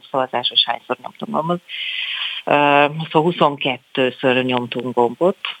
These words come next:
május másodikán, ezek szerint hetven, mi ez, hetvenötször nem. Hát azért ez már mindjárt egy elég magas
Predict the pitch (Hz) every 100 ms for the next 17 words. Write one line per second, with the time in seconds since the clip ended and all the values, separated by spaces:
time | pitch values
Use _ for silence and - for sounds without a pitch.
0 | - _ 151 131 127 - 139 - 175 170
1 | 160 156 - 117 - 139 139 139 - -
2 | - 123 - 131 127 127 135 - - -
3 | - _ 139 131 - 131 127 123 - -
4 | 113 110 107 101 _ - - - - 170
5 | 214 190 202 202 202 202 202 202 - -
6 | 175 180 156 117 117 123 123 120 117 117
7 | 117 113 117 - -